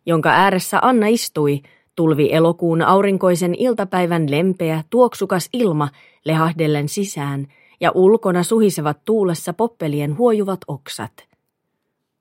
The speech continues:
Kauempana oli metsä, missä rakastavaisten polku suikerteli sammaltuneiden puunrunkojen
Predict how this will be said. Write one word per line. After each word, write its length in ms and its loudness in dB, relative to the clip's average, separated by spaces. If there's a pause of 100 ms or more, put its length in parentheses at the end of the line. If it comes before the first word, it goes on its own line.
(220)
Kauempana 640 2
oli 180 2
metsä, 460 -4 (340)
missä 280 -2
rakastavaisten 920 0
polku 360 0
suikerteli 720 -2
sammaltuneiden 880 -2
puunrunkojen 880 -2